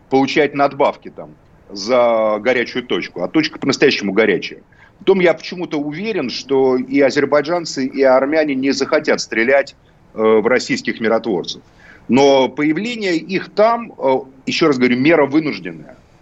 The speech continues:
Не было бы этой войны, не было. Ну, просто альтернатива этому какая? Партия войны есть как со стороны Армении, так и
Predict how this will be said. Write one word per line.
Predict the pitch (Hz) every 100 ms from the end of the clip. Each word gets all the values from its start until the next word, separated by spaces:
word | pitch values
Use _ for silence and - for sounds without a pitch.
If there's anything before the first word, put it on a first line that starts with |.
| _
Не | 107 165
было | 156 147
бы | 139
этой | 139 135
войны, | 143 175 156
не | 151
было. | 107 95
Ну, | 113 123
просто | 156 - 139
альтернатива | 131 151 147 151 175 175
этому | 139 131 127
какая? | 151 147 127 - - - - -
Партия | - 165 - 156
войны | 147 156 175
есть | 156 156 -
как | 147 -
со |
стороны | - 151 147
Армении, | 147 151 202 214 135
так | 127 151 156 143
и | 139 139 -